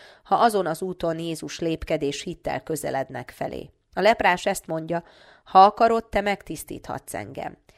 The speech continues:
Kérésével kifejezi hitét, hogy Jézus meg tudja őt gyógyítani. Neki hatalma van ahhoz, hogy megszabadítsa őt betegségétől. Isteni erejével képes eltávolítani róla a leprát.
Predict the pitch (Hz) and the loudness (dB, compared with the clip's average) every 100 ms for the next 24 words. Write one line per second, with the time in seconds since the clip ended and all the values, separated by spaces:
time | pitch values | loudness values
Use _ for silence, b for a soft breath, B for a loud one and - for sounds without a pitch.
0 | b b b - 190 170 - 180 160 165 | b b b -2 0 0 -2 0 2 0
1 | 160 175 165 165 160 175 - 170 170 165 | -2 -6 -4 -2 -4 -8 -10 -8 -6 -6
2 | 151 180 170 170 180 - 185 - 175 151 | -6 -8 -6 -4 -6 -6 -8 -6 -12 -6
3 | 151 147 - - 160 156 151 - 160 156 | -4 -4 -6 -6 -6 -6 -8 -6 -6 -4
4 | 160 202 185 240 - 175 160 156 156 156 | -6 -6 0 0 2 0 0 -2 -2 -2
5 | 160 160 170 165 151 160 - 165 160 156 | -4 -6 -6 -6 -4 -6 -4 -4 -4 -4
6 | 151 - 165 160 160 160 156 151 - 165 | -8 -6 -4 -4 -2 -2 -2 -6 -6 -6
7 | 156 156 - 160 151 B B B B - | -4 -6 -4 -4 -4 B B B B -8
8 | - 175 170 165 170 160 156 156 151 185 | -4 -2 0 2 2 2 0 0 -2 -4
9 | 165 147 - 170 160 147 139 165 156 143 | -4 -4 -4 -4 -2 -4 -4 -6 -8 -8
10 | 143 143 143 - 156 147 143 127 - 160 | -8 -6 -6 -6 -6 -6 -8 -8 -6 -6
11 | - - | -6 -12